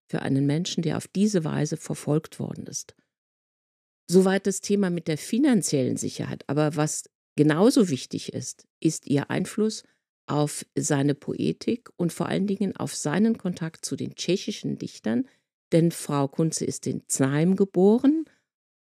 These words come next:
heute in Tschechien, auch damals schon in Tschechien, aber sie ist aus der deutschen Enklave, wenn man so will. Und sie sprach natürlich sehr gut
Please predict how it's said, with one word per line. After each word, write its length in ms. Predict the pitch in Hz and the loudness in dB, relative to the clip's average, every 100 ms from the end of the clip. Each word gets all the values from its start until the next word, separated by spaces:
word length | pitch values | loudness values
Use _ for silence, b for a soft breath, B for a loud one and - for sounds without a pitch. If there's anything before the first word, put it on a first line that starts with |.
| - | 2
heute 240 | 143 - | 2 4
in 460 | 151 - 127 135 - | 0 2 2 0 -2
Tschechien, 580 | - 175 - 214 220 214 - | 0 0 2 4 4 2 2
auch 140 | 123 | 0
damals 440 | - 139 175 190 - | 0 0 0 0 0
schon 320 | 165 170 - - | 2 2 0 0
in 260 | 139 139 - | 0 0 -6
Tschechien, 520 | - - - - 233 - | -4 -2 0 2 2 0
aber 260 | 151 170 | 0 0
sie 140 | 160 147 | 0 -2
ist 260 | - - - | -6 -12 -8
aus 220 | 120 - | -6 -6
der 240 | 135 131 b b - | -4 -4 b b -4
deutschen 520 | 139 151 - 143 143 - | -2 -2 0 0 0 0
Enklave, 680 | 135 135 - - 165 190 185 | 0 0 -4 -4 -2 0 0
wenn 120 | 185 | 0
man 200 | 202 196 | 0 -2
so 160 | 180 | -2
will. 220 | 190 214 247 b b _ _ - | -2 -2 -4 b b _ _ 8
Und 220 | 190 - | 8 8
sie 120 | 196 | 4
sprach 380 | - - 151 156 | 4 0 0 0
natürlich 560 | 160 - 156 147 - | -2 2 0 0 -2
sehr 240 | - 147 139 | 0 2 2
gut 360 | 131 135 - | 0 0 -6